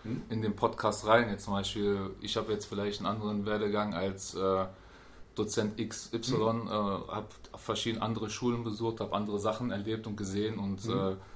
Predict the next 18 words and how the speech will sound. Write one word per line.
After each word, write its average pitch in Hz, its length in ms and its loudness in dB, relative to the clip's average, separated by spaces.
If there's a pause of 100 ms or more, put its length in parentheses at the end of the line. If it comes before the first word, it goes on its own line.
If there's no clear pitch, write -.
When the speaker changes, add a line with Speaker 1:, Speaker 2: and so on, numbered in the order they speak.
(560)
Speaker 2:
äh, - 60 -8
äh, 90 280 -4 (100)
in 101 80 -2
meiner 101 240 0
Bachelorarbeit 101 460 0
zum 101 140 -4
Beispiel 104 380 0
einen 95 540 0 (840)
Kollegen 120 460 4
interviewt, 120 600 2
der 104 80 0
halt 107 180 2
auch 104 160 0
wirklich 113 380 -2
auch 113 320 2
in 107 140 -6
Köln-Ostheim 113 840 4
in, 104 380 -2